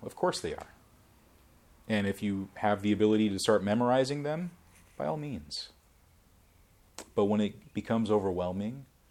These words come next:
or you feel lost, caught up in greed, in anger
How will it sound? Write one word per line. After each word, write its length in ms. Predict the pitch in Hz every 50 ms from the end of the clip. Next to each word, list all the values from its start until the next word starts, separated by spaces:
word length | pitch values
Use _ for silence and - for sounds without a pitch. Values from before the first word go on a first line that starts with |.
| _ _ - _ _ - -
or 100 | 92 90
you 140 | 87 87 85
feel 340 | - - 101 98 92 90
lost, 640 | 85 85 82 82 85 98 113 123 - - - - - _ _ _ _ _ _
caught 260 | - - 95 92 92
up 240 | 90 90 98 - -
in 260 | - 95 87 80 78
greed, 600 | 78 78 85 87 87 90 92 95 98 101 110 117 117 - - - - - _ _ _ _ _ _ -
in 140 | 82 78 - -
anger 580 | 92 92 92 98 95 101 104 110 113 120 123